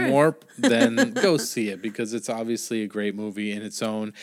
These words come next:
Speaker 2: And if you have, obviously, you know, have a love for eighties slasher movies, then you probably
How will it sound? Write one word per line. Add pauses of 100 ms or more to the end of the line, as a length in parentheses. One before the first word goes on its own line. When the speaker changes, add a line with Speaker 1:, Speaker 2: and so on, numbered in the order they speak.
(200)
Speaker 2:
And
if
you
have,
obviously,
you
know,
have
a
love
for
eighties
slasher
movies,
then
you
probably